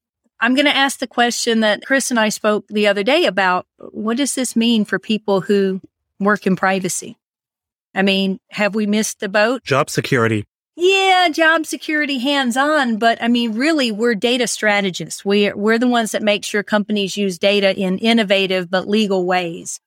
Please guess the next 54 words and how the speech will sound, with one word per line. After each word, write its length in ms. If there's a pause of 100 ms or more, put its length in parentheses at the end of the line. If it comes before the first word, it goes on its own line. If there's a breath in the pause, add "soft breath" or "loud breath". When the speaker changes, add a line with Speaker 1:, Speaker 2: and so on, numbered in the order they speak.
(640)
Speaker 1:
People 260
see 180
us 140
walk 240
in 80
the 80
room, 240
they're 100
like, 220
"Oh, 120
crap, 400
you're 80
gonna 200
stop 340
us 160
from 160
doing 300
something." 500
And 140
when 160
instead 420
they 140
should 180
be, 180
"Oh, 220
yay, 480
you're 180
gonna 140
make 220
sure 180
that 160
what 180
data 280
we 140
collect 440
is 160
legal 380
and 280
we 180
value 360
the 80
company." 460 (640)
But 240 (340)
have 360
we 120
missed 320
our 120
seat 260
at 100
the 80
table? 440 (280)
Is 160
it 120
gone? 440